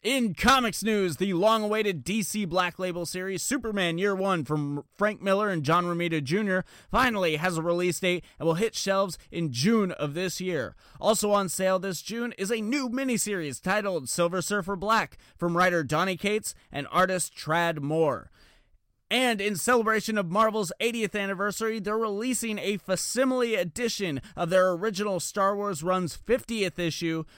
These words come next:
which will feature a full reprint of the cl-, issue's classic story, ads and all. In T V news, Kelly Kuko, the voice of Harley Quinn in D C Universe's upcoming adult animated series, shared a first look at the Joker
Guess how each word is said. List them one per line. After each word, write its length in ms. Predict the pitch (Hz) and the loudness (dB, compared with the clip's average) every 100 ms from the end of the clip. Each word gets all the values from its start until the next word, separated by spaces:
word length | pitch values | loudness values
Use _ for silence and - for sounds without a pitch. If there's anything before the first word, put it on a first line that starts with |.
| - | -4
which 200 | 170 - | -2 0
will 140 | 180 | -2
feature 420 | - 233 233 214 208 | -2 -4 -2 -2 -2
a 80 | 180 _ | -4 _
full 240 | 285 262 | 2 2
reprint 460 | 185 185 - 170 160 | 2 -2 0 -2 0
of 120 | 151 | -4
the 100 | 139 - | -6 -10
cl-, 100 | - _ - | -16 _ -4
issue's 400 | 208 - 190 - | -2 -2 -6 -6
classic 480 | - 202 190 196 | -2 0 0 -4
story, 480 | - 185 165 160 151 - _ - | -6 -4 0 0 -4 -8 _ -2
ads 340 | 151 151 135 | 0 0 0
and 140 | 147 | -2
all. 360 | 143 131 98 92 - _ - | 0 -2 -6 -12 -20 _ -2
In 260 | 240 214 - | 2 2 0
T 200 | 240 254 | 2 2
V 220 | 220 262 | 2 -2
news, 340 | 233 170 131 - | 0 -2 -4 -4
Kelly 260 | 180 180 | -2 -2
Kuko, 460 | 165 220 214 190 147 | -2 -2 0 0 0
the 80 | 135 | -2
voice 320 | 156 165 156 | 0 0 0
of 140 | 165 | -2
Harley 400 | 123 - 151 151 | -2 -2 -2 -2
Quinn 320 | - 196 190 165 | -2 -2 -2 -4
in 200 | 151 135 | -4 -2
D 160 | 156 | -2
C 160 | 147 160 | -2 -2
Universe's 540 | 156 156 160 165 147 | -4 -2 -4 -2 -2
upcoming 440 | 160 - 175 175 165 | -2 -2 -4 -2 -2
adult 400 | 147 156 185 - | 0 2 2 2
animated 500 | 180 180 185 175 156 | 0 0 0 -2 -4
series, 440 | - 220 196 170 - - | -4 -2 -2 -6 -10 -16
shared 280 | - 233 226 | -4 -2 0
a 120 | 226 | 0
first 400 | - 233 247 - | 2 4 4 4
look 240 | 240 220 190 | 4 4 2
at 100 | - | -4
the 80 | |
Joker 540 | 180 139 214 196 156 | 0 2 2 2 -4